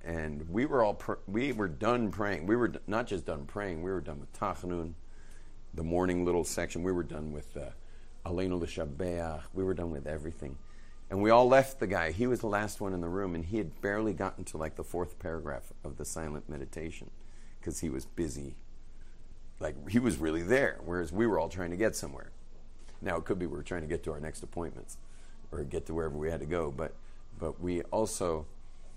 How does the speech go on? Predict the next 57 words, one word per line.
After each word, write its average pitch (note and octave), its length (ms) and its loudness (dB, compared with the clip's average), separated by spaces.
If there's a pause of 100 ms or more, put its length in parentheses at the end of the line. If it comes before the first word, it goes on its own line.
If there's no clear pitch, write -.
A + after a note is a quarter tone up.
(240)
prayer G#2+ 480 2
is E2+ 160 -2
like D#2+ 260 0
something E2 460 -4
along D#2 300 -2
the D2+ 60 -4
way, D#2 540 -2 (120)
like C#2 240 -8
we're D2+ 100 -6
trying E2 260 -6
to D2 60 -6
get E2+ 240 -4
somewhere, - 480 -8 (580)
as C#2+ 100 -8
opposed D2+ 300 -4
to - 60 -6
really D2 220 -4
be E2+ 240 -4
there. C#2+ 280 -6
And C#2+ 140 -4
this F2+ 160 -4
guy, C2+ 340 -4
what E2 140 -4
does E2 140 -2
he F#2 120 2
know F2 200 2
from C2+ 240 -8
such - 340 -6
thoughts? - 640 0
Like, D#2 200 -8
he's G2+ 160 2
always A#2+ 300 8
where D2 220 -4
he A#1+ 100 -8
is. - 260 -10 (680)
The F#2+ 180 2
guy G2+ 220 2
doesn't G2+ 180 0
have A#2+ 240 6
anything C#2+ 320 -4
but C#2+ 100 -4
where C2 200 -4
he A#1 80 -6
is. - 180 -8
He D2+ 60 -4
didn't E2 400 -2
have F2 100 -4
a D#2+ 60 -4
lot D#2+ 140 -2
of D2 100 -6
goals. E2+ 460 -2
He E2 60 -8
didn't D#2+ 200 -6
have D#2+ 100 -6
a D#2+ 40 -6
lot D#2+ 160 -4
of, - 60 -6